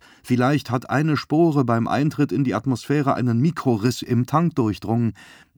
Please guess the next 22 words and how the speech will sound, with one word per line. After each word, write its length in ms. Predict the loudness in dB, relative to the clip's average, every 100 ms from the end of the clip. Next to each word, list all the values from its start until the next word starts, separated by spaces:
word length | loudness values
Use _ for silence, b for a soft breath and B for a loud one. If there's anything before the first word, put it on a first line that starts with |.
| -8
Jedenfalls 600 | 0 2 2 0 -2 -2
erwachte 480 | -2 2 2 2 -2
der 160 | -2 -4
Pilz 340 | -2 -4 -2
bei 140 | -6 -4
der 160 | 0
Rückkehr 320 | 0 0 -4
auf 140 | -4 -6
die 120 | -4
Erde 240 | -2 -2
wieder 280 | 0 -2 -4 B B
und 180 | -6 -4
fand 240 | 0 0 0
sich 240 | -4 -2
in 100 | -4
einer 320 | -2 -4 0
warmen, 480 | 2 2 0 -2 -4 B
sicheren, 640 | 0 2 4 2 0 -2 -2 B -8
proteinreichen, 1120 | -2 0 0 0 0 2 2 2 0 -2 0
wachstumsförderlichen 1160 | 0 -2 0 4 4 2 -2 -2 0 -2 -2 -2
Umgebung 580 | 0 2 4 4 2 -2
wieder. 300 | -8 -10